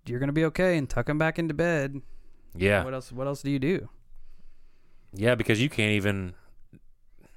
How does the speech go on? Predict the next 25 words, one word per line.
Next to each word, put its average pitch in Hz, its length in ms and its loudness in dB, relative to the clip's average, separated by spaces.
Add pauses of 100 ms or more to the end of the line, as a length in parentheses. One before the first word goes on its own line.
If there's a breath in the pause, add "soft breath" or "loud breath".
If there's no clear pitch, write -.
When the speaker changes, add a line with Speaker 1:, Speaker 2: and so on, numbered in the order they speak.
(320 soft breath)
Speaker 2:
validate 101 640 4
his 101 180 -2
claim. 92 520 -4
Speaker 1:
No, 131 340 -8
it's 110 160 -8
an, 110 280 -8
it's - 180 -12
an, 123 160 -4 (540)
it's - 300 -10
an 120 240 -8 (480)
enemy 151 380 2
that 131 160 0
only 143 260 2
he's 147 280 2
seen. 156 440 -2 (100)
What - 0 -
do 90 60 -2
you, 95 60 4
Speaker 2:
Right. 98 240 4
Speaker 1:
what 143 100 -2
do 175 60 0
you 170 100 -2
do 180 160 4
with 151 140 0
that? 95 240 -8